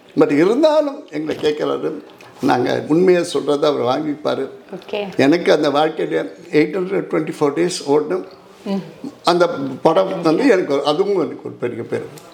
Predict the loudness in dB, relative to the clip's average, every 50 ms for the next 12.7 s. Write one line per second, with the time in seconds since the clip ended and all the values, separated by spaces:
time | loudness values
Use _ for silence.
0 | -12 -10 -10 -10 -8 -6 -6 -6 -6 -8 -12 -20 -20 -20 -20 -18 -18 -8 -2 2
1 | 2 4 4 4 4 4 4 6 4 4 4 2 2 2 2 0 0 2 2 2
2 | 2 2 0 -2 -4 -4 -4 -2 2 4 4 4 2 0 -4 -6 -6 -4 -2 -2
3 | 0 2 2 2 2 0 0 0 0 0 0 0 -2 -4 -4 -6 -8 -6 -6 -4
4 | -2 -2 0 0 2 2 0 0 0 0 0 0 0 0 -2 -2 0 2 4 4
5 | 4 4 4 4 2 2 2 2 2 4 4 4 2 2 0 -2 -4 -4 -2 -2
6 | -2 -4 -6 -10 -12 -18 -20 _ _ -8 -6 -2 -2 0 0 0 0 0 0 0
7 | 0 0 -2 -4 -6 -10 -10 -8 -10 -10 -12 -14 -18 -20 -10 -4 -2 0 2 2
8 | 0 2 2 2 2 2 0 -2 -4 -4 -4 -4 -4 -4 -6 -8 -8 -8 -10 -8
9 | -8 -8 -10 -10 -10 -12 -16 -20 -20 -20 -20 -20 -12 -4 0 2 2 2 2 4
10 | 4 4 4 4 2 2 2 2 0 0 -4 -4 -2 -2 -2 -2 -2 -2 0 2
11 | 2 2 2 0 -2 -4 -8 -6 -2 0 2 2 2 2 2 2 2 2 0 -4
12 | -6 -10 -10 -10 -10 -8 -10 -10 -10 -12 -14 -16 -16 _